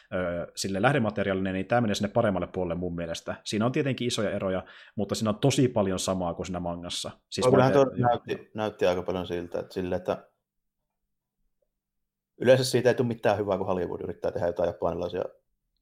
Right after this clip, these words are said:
Speaker 1: N-, nyt, nyt ei mennyt niin
Speaker 2: Voittaa.
Speaker 1: pahasti, ö, ainakaan metsää, että tää meni yllättävän paljon jopa sinne parempaan suuntaan, missä niinku oikeasti
Speaker 2: Onhan ne
Speaker 1: tehtiin
Speaker 2: muutama
Speaker 1: hommat
Speaker 2: niinku,
Speaker 1: hyvin.
Speaker 2: onhan ne muutaman sit tommosen niinku suhteellisen suoran niinku sarjakuvakäännöksen,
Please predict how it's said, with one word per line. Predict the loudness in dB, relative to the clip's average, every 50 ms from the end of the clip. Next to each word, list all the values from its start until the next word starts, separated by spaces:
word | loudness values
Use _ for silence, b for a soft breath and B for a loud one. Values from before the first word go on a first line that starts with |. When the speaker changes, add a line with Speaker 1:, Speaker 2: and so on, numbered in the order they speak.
| -20 -20 -20 _ _
Speaker 1:
N-, | -10 -10 -10 -6 -2
nyt, | 0 0 0 2 4
nyt | 2 4 6 6
ei | 6 6
mennyt | 8 6 6 6
niin | 6 6
Speaker 2:
Voittaa. | 6 6 6
Speaker 1:
pahasti, | 6 4 2 2 0 -2 0
ö, | 2 2 2 2 2
ainakaan | 2 0 2 4 4 4
metsää, | 4 2 0 0 0 0 0
että | 0 0
tää | 0 2 2
meni | 2 4 2 2 0
yllättävän | 0 -2 -2 0 0 0
paljon | 0 0 0 2
jopa | 2 0
sinne | 2 2 0 0 2
parempaan | 2 2 2 2 2 2 0 -2
suuntaan, | -2 -4 -4 -2 -2 -2
missä | -2 -2 -4 -4 -4
niinku | -4 -2 0
oikeasti | 0 0 0 2
Speaker 2:
Onhan | 4 6 6
ne | 8
Speaker 1:
tehtiin | 8 6 6 4 2
Speaker 2:
muutama | 0 0
Speaker 1:
hommat | 0 0 -2 -4
Speaker 2:
niinku, | -6 -6 -8 _ _ _ _ -16
Speaker 1:
hyvin. | -14 -14 -12 -14 -14 _ -2
Speaker 2:
onhan | 2 2 2
ne | 4
muutaman | 4 2 2 0 0 0 -2 -2
sit | -2 -4 -6 -4
tommosen | -4 -4 -4 -4 -6 -6
niinku | -6 -8 -8 -10 -10 -12 _ _ _ _ _ _ _ _ _ _
suhteellisen | -12 -6 -2 -2 -2 0 4 6 6 6 4 2
suoran | -2 0 2 2 2 0 -2 -6
niinku | -8 -10 -8
sarjakuvakäännöksen, | -4 -2 -2 -2 -2 -4 -6 -6 -6 -6 -6 -6 -10 _ _ _ _ _ _ _ _ _ _ _ _ _ _ _ _ _ _ _ _ _ _ _ _ 4 6 6 6 6 2 0 -4 -4 -4 -6 -6